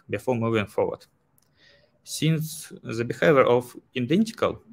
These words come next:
it makes sense to extract this functionality into the shared code. We have developed the Mokko permission library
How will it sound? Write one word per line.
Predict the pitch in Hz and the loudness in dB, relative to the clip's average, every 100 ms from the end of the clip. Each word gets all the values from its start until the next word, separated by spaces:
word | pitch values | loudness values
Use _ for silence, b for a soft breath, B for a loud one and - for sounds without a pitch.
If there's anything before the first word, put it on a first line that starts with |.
| - b - | -20 b -8
it | 127 - | -8 0
makes | 143 - | 0 0
sense | - 143 - | -2 -2 -2
to | - 113 104 - - | -4 0 0 -2 -6
extract | - - 123 110 - | -8 2 4 4 0
this | 117 107 - - | -4 -4 -4 -10
functionality | - 107 107 101 107 170 151 127 104 | -10 -10 -4 -4 0 0 0 -4 -6
into | 123 - | -8 -6
the | 110 95 | -2 -2
shared | - 120 - | 0 -2 -2
code. | 107 95 - _ _ b b b b b | -4 -4 -8 _ _ b b b b b
We | - - | -4 2
have | 135 | 2
developed | 127 143 143 117 - - | 4 6 6 4 -6 -8
the | 120 117 110 98 | -2 0 0 -2
Mokko | - 127 127 110 - | -2 -4 -2 -4 -4
permission | 98 139 - 180 | -4 -2 -2 2
library | 170 160 147 139 135 | 4 4 2 0 0